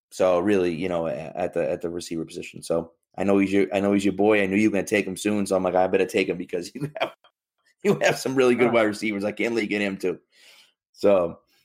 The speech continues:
Speaker 1: uh, so let's run down, let's just run down the teams, uh, just real quick. So I'll start with me, uh, even though I was the second pick, I'll start with me. It's, uh, I got Gronk,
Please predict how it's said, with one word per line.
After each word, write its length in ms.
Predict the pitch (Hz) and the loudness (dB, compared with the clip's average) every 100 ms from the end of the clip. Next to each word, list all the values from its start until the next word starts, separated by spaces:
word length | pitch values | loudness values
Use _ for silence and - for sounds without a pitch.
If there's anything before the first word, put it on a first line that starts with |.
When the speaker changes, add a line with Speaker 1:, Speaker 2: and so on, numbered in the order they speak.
| _ _ 95 | _ _ 2
Speaker 1:
uh, 440 | 101 95 92 87 - _ _ _ _ _ _ _ - | 4 4 4 2 -4 _ _ _ _ _ _ _ -2
so 80 | |
let's 140 | 127 147 | -2 2
run 180 | 156 156 | 0 2
down, 160 | 139 123 | 0 -2
let's 100 | 127 | -4
just 120 | 120 | -4
run 120 | 135 | -2
down 180 | 135 127 | 0 -2
the 60 | 107 | -4
teams, 520 | 123 117 117 120 - _ _ _ | -8 -8 -8 -12 -20 _ _ _
uh, 300 | 87 92 90 85 | -2 0 0 -2
just 200 | 92 98 | -6 0
real 180 | 107 | 0
quick. 220 | 104 113 110 | 2 0 2
So 100 | 98 | 0
I'll 60 | |
start 260 | - 110 98 | 2 2 2
with 100 | 98 | 0
me, 440 | 104 101 95 92 85 | 0 -2 -4 -8 -8
uh, 320 | 85 80 71 | -6 -6 -8
even 160 | 50 92 | -10 -8
though 80 | 87 | -8
I 40 | |
was 120 | 82 80 | -8 -8
the 60 | |
second 240 | 92 85 82 | -10 -8 -6
pick, 160 | 87 | -6
I'll 80 | 87 | -4
start 180 | - 87 | -2 -2
with 80 | 90 | 0
me. 260 | 98 90 | 0 0
It's, 200 | 85 82 82 | -4 -6 -6
uh, 240 | 80 80 - | -4 -6 -6
I 80 | 90 | -4
got 120 | 80 | -4
Gronk, 400 | 78 98 104 120 | -2 0 2 0